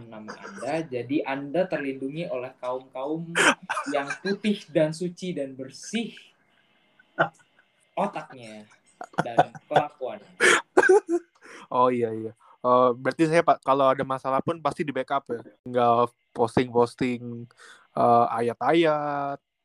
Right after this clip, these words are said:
Speaker 2: posting pakai peci. Aman ya saya?
Speaker 1: Tapi kalau misalnya gue yang posting ayat sih, Vi, hitungannya penistaan sih.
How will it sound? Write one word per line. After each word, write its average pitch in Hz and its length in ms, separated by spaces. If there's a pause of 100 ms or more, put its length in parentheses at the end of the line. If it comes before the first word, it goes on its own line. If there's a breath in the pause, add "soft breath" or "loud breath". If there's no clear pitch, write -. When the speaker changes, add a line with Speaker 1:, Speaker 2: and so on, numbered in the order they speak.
(280)
Speaker 2:
posting 120 420
pakai 117 240
peci. 151 760 (580)
Aman 151 320
ya 131 160
saya? 123 380 (600)
Speaker 1:
Tapi 139 240
kalau 143 220
misalnya 117 540
gue 113 260
yang 107 100
posting 107 380
ayat 117 260
sih, 180 220
Vi, 185 260 (460)
hitungannya 120 560
penistaan 175 800
sih. 196 320